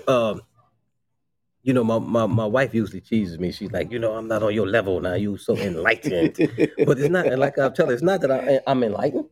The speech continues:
Speaker 2: Yeah.
Speaker 1: You have enlightenment in you.
Speaker 2: Yeah.
Speaker 1: But you got to put your work in. You got to
Speaker 2: Mm-hmm.
Speaker 1: tap into that.
Speaker 2: Yeah.
Speaker 1: And that's why I'm so passionate about it, behind this, because I know it was God's work in me, man.
Speaker 2: Mm-hmm.
Speaker 1: God set me down there for years.
Speaker 2: Mm-hmm.
Speaker 1: And I fell in love with learning,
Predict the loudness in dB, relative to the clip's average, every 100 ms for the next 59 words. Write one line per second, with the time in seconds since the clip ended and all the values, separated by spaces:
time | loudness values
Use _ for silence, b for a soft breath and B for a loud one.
0 | 0 2 2 0 0 0 0 -2 0 -2
1 | -2 -6 -6 -2 0 0 0 _ -4 -4
2 | -4 -6 -8 -8 -6 -4 -2 -4 -4 -2
3 | -2 -2 -2 0 2 0 0 -2 -2 -4
4 | -6 -4 -4 -4 -6 -2 -2 -2 _ _
5 | _ _ 0 0 -4 -4 -4 0 -2 0
6 | -4 -2 -2 -2 0 0 -2 -6 -6 -2
7 | 0 -2 -6 -4 -2 -2 0 0 0 -2
8 | -4 -8 -8 -6 -6 -6 -8 -8 -8 -8
9 | -8 -6 -4 -6 -6 -8 -4 -4 -4 -6
10 | -8 -4 -2 0 -2 -6 -6 -2 -2 -4
11 | -12 _ -8 -8 -8 -14 -12 -2 0 2
12 | 0 -2 -2 0 0 0 0 -2 -4 -2
13 | 0 0 0